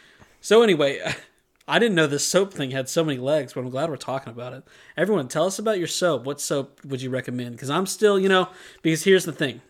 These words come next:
Duke Cannon, pretty good fresh cut pine, good work. I moved on to the leaf and leather because here's what happened. I, uh, ran out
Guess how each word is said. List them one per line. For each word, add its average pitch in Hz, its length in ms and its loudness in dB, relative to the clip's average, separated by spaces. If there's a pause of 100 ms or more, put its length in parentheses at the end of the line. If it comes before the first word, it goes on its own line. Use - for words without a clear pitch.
Duke 175 320 0
Cannon, 175 440 0 (500)
pretty 185 220 0
good 175 180 2
fresh 165 280 0
cut 151 220 -4
pine, 139 300 -2
good 143 140 -4
work. 131 360 -4 (320)
I 131 100 -6
moved 175 340 4
on 160 260 4
to - 100 -16
the 135 100 -8
leaf 147 340 -2
and 131 180 -6
leather - 380 -8 (300)
because 127 320 -6
here's 147 220 -2
what 135 140 -4
happened. 127 380 -4 (600)
I, 127 480 -4 (140)
uh, 123 500 -10 (540)
ran 139 380 -4
out 143 380 -4